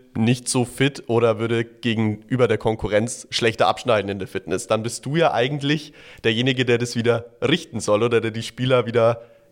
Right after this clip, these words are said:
ja, sagen wir mal, auf Spur bringen kann. Da gibt's ja die Laktattests, die, glaub ich, gemacht werden am Anfang. Aber wie viel ist da zu retten,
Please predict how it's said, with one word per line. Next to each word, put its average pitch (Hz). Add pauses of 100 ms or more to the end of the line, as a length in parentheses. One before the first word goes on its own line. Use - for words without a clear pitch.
ja, 107
sagen 117
wir 117
mal, 120
auf 117
Spur -
bringen 107
kann. 107
Da 110
gibt's 135
ja 139
die 117
Laktattests, 110
die, 147
glaub 135
ich, 143
gemacht 131
werden 131
am 127
Anfang. 147 (400)
Aber 113
wie 123
viel -
ist -
da 135
zu -
retten, 185